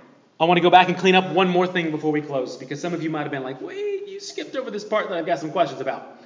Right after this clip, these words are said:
And that part is in verse eight. Let's look at verse eight. He says, "Putting everything in subjection under his feet. Now, in putting everything in subjection to him, he left nothing outside his control. At present,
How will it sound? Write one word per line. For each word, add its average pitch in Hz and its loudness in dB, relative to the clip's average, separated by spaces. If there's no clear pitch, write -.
And 147 -4
that - -4
part 170 0
is 151 -8
in 156 -2
verse 160 0
eight. 147 -4
Let's 175 -2
look 190 2
at 170 0
verse 160 0
eight. 143 -2
He 185 -10
says, 185 -8
"Putting 226 -6
everything 208 -2
in 185 -4
subjection 190 -6
under 170 -8
his 165 -8
feet. - -14
Now, 185 -4
in 190 -6
putting 269 -6
everything 220 -6
in 196 -6
subjection 190 -8
to 254 -8
him, 151 -8
he 196 -6
left 196 -4
nothing 220 -6
outside 185 -4
his 170 -6
control. 147 -12
At 180 -8
present, 196 0